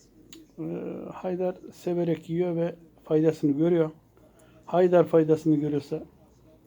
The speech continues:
diğer bütün hemcinsleri mutlaka faydasını görür. Zaten zararlı olan hiçbir şeyi biz tavsiye etmiyoruz.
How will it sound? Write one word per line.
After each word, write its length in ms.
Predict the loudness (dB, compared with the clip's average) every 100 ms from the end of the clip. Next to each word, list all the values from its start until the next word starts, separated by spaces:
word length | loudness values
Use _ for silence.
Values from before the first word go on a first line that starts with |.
| _ _ _ -2
diğer 340 | 0 0 -4
bütün 760 | -6 -2 0 2 2 0 -2 -6 -20 _ -20 -20 -16 -14 -12 -4
hemcinsleri 720 | 0 2 0 -4 -2 0 0 -4
mutlaka 420 | -8 -8 -8 -8 -6
faydasını 560 | -4 -4 -6 -4 -4
görür. 400 | -2 -6 -8 -20 -20 -20 -20 -20 -20 -20 _ -20 _ -20 -20 -20 _
Zaten 320 | -6 -2 0 0
zararlı 520 | 6 6 8 6 4
olan 240 | 2 0 -2
hiçbir 300 | -4 -4 -8
şeyi 280 | -4 -4 -4
biz 180 | -8
tavsiye 420 | -6 -4 -4 -6 -6
etmiyoruz. 560 | -6 -12 -14 -20 -20